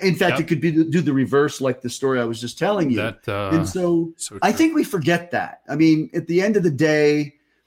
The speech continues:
Speaker 1: you know, I, the, one of the things I was a big fan of, I was a, a fan of Slow Money, which is all about healthy soil. Um, I don't know if you've read any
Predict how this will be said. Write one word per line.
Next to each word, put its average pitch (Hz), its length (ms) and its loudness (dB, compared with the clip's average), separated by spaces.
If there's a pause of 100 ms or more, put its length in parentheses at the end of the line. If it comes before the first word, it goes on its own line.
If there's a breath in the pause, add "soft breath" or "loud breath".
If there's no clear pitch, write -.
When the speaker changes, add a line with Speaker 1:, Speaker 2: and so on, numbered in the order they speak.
(100)
Speaker 1:
you 151 120 0
know, 151 80 2
I, - 180 -4
the, 156 140 -4
one 196 160 2
of 208 40 2
the 190 80 2
things 190 300 0
I 165 60 2
was 143 120 0
a 127 60 -4
big 156 160 0
fan 156 320 2
of, 120 260 0
I 117 60 -2
was 120 180 -2
a, 123 120 -4
a 117 200 -8
fan 135 300 -6
of 120 100 -6
Slow 165 340 0
Money, 147 340 0
which 127 180 -2
is 117 100 -4
all 135 160 0
about 120 400 -2
healthy 131 340 -2
soil. 139 640 0 (420)
Um, 120 440 -2
I 127 80 -6
don't 123 120 0
know 123 80 0
if 120 100 -10
you've 123 100 0
read 127 140 0
any 120 240 0